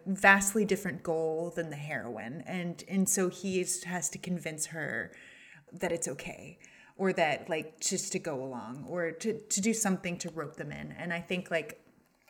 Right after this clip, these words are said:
that's kind of, like, what makes To Have and to Hold so hard to read at parts, but also just, like, so kind of compelling is the way that Patricia Gaffney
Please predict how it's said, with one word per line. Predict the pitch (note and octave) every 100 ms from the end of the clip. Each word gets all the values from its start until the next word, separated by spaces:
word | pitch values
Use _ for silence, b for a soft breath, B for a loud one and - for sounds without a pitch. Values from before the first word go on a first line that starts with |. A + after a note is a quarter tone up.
| -
that's | C3+ A3
kind | - G3+
of, | F#3+
like, | E3 E3
what | D#3+
makes | E3 D#3+ -
To | -
Have | E3+ E3
and | E3
to | C#3+
Hold | - D#3+ D#3 D3+ - _ -
so | - - A#3 G#3
hard | G3+ F#3 F3+
to | - F#3 D3+
read | F3 G3+ A#3+ A#3
at | B3+ B3
parts, | - C4+ C4
but | - -
also | - F3+ - F3
just, | F3 F3+
like, | D#3 D3+
so | - E3 D#3 D#3 D3+ -
kind | - F3 E3+
of | -
compelling | E3+ - D3 D#3+ F#3+
is | F#3 -
the | D#3+
way | D3+ D#3+
that | D#3+ D3+ B B B B
Patricia | - - G3 -
Gaffney | - D3+ C#3+ - D#3+ D#3 D3+ -